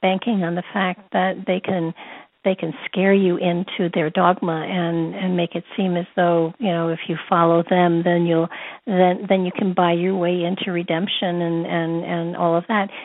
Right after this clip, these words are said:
You're already redeemed. You have God inside of you. You're a part of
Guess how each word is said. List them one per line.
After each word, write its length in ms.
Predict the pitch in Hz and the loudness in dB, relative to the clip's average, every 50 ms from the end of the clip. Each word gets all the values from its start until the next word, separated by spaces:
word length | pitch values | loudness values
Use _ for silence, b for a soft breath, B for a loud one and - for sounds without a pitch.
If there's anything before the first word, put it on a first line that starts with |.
| B _ | B _
You're 120 | - 226 214 | 2 4 6
already 280 | 208 214 214 214 208 | 6 6 6 6 4
redeemed. 580 | 190 190 185 180 180 165 160 156 151 151 156 - - _ _ _ - - - _ - - - - _ - | 2 0 -2 -4 -4 -6 -6 -6 -6 -8 -10 -14 -20 _ _ _ -20 -20 -20 _ -20 -20 -20 -20 _ -10
You 100 | 196 170 156 - - - - | -8 -6 -6 -6 -6 -6 -2
have 240 | 190 190 185 185 185 - - | 0 0 2 0 0 -2 -4
God 240 | - 170 170 170 165 | -2 -2 -2 -2 -4
inside 440 | 175 170 170 - - 208 190 185 185 | -6 -8 -8 -4 0 2 2 2 0
of 100 | 175 165 - | -2 -2 -2
you. 80 | 220 | -2
You're 280 | 208 196 185 170 175 170 | -2 0 0 0 0 -2
a 40 | 156 | -4
part 320 | - - - - 170 165 | -8 -8 -4 -4 -2 -2
of 100 | 180 175 | -2 -6